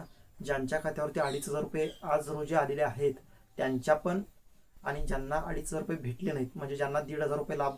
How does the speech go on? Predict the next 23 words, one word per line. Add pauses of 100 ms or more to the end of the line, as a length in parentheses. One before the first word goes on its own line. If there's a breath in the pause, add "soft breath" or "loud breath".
(120)
मिळाला
फक्त, (480 soft breath)
ज्यांना
वाढीव
पेन्शनचा
लाभ
मिळाला
नाही,
त्या
दोघांचेही
मनातील
जे
काही
प्रश्न
आहेत (380 soft breath)
तर
त्या
प्रश्नांचे
उत्तर
देण्याचा
प्रयत्न
करणार
आहे.